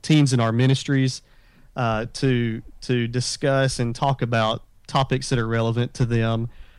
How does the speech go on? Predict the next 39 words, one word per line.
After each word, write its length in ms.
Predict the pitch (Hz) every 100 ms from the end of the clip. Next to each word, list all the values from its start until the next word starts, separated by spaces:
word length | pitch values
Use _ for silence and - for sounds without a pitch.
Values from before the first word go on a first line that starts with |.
| -
Um, 380 | 120 113 107 110 -
again, 480 | 131 131 131 113 113
because 320 | - 123 113
that's, 400 | 131 131 - - -
that's 260 | 131 127
sort 260 | - 151 135
of 140 | 120
the 100 | 120
purpose 680 | 120 - 160 143 131 123 -
for 160 | - 120
me 260 | 123 127
through 280 | 127 139 127
this, 440 | 127 135 131 - - - - -
is 200 | 135 127
to 200 | - 117
get 440 | 110 120 147 160 131
them 520 | 131 123 120 120 117 -
a 140 | 123
resource 880 | 120 135 143 - 135 131 123 - - - _ - -
that's 380 | 131 117 120 156
really 180 | 185 185
gonna 160 | 165
help 240 | 135 143 -
them 160 | 131
grow 460 | 120 123 123 123 123
and, 440 | 131 120 117 113 -
and 320 | 135 117 117
be 160 | 135 143
able 220 | 135 127
to 180 | - 120
share, 640 | - - 139 139 143 143 _ - - _ -
um, 400 | 123 107 107 110 -
their 160 | 139
thoughts 400 | 135 135 123 -
with 140 | 127 120
their 160 | 113
friends. 420 | - 123 113 107 113
And 140 | 113
so, 400 | - 131 113